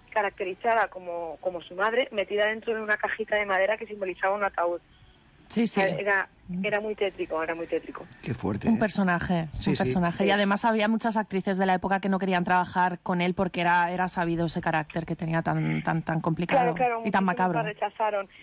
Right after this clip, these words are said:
Speaker 1: Él empezó, bueno, eh, empezó con Grace Kelly, eh, antes de que ella entrara en la realeza, cuando ella era actriz, la tuvo muy, muy sometida en, y, bueno, en cuanto ella, eh,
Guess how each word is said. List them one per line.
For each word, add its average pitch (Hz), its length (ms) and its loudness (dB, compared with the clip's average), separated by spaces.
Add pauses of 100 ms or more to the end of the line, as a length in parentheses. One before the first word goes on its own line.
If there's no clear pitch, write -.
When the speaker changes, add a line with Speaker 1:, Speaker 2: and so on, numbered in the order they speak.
(120)
Speaker 1:
Él 240 140 -2
empezó, 247 640 -2
bueno, 214 360 0
eh, 202 600 0 (360)
empezó 214 340 -4
con 240 220 -2
Grace 220 320 0
Kelly, 254 320 -2 (520)
eh, 196 840 0 (380)
antes 196 400 -2
de 196 220 2
que 196 100 -2
ella 190 100 2
entrara 185 180 2
en 190 60 -6
la 185 80 2
realeza, 190 560 0
cuando 185 180 -2
ella 185 140 4
era 190 100 2
actriz, 254 320 -4 (460)
la 214 140 0
tuvo 214 460 -2 (100)
muy, 214 280 -2
muy 226 240 0
sometida 226 600 2
en, 220 100 -6 (120)
y, 180 340 0
bueno, 165 300 -4
en 196 100 -4
cuanto 185 320 0
ella, 185 460 4 (800)
eh, 175 760 -2